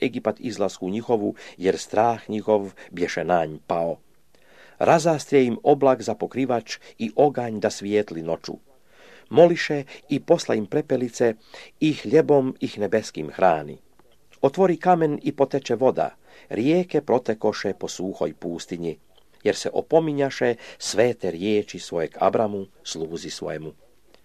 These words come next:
I izvede narod svoj u radosti, izbrane svoje u veselju.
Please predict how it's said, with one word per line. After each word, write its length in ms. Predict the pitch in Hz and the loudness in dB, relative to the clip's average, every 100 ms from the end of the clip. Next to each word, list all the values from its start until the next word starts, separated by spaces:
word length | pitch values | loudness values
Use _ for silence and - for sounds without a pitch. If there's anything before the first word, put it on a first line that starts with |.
| _ - - - - | _ -20 -20 -12 -6
I 80 | |
izvede 460 | 127 135 123 185 165 | -2 -2 2 2 4
narod 240 | 151 143 | 2 0
svoj 260 | - 123 120 - | -2 -2 -2 -2
u 100 | 98 | 0
radosti, 640 | 127 131 123 - 113 110 - - | 2 0 -6 -6 -4 -6 -8 -10
izbrane 540 | 117 127 110 110 101 | -6 -6 -6 -6 -6
svoje 280 | - 92 90 | -4 0 0
u 140 | 78 | -2
veselju. 560 | 87 82 - 92 87 76 | -6 -4 -4 -4 -4 -8